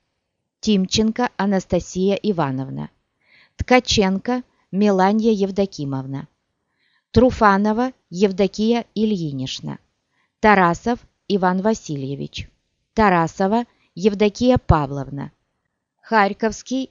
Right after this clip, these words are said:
Андрей П. Хижняк Андрей Федорович. Хижняк Степанида В.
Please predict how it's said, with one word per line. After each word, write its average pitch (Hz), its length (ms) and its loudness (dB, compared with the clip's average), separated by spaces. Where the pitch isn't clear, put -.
Андрей 196 460 0
П. 156 380 0
Хижняк 220 720 -2
Андрей 202 460 2
Федорович. 147 840 -4
Хижняк 190 760 -2
Степанида 190 800 0
В. 147 280 -6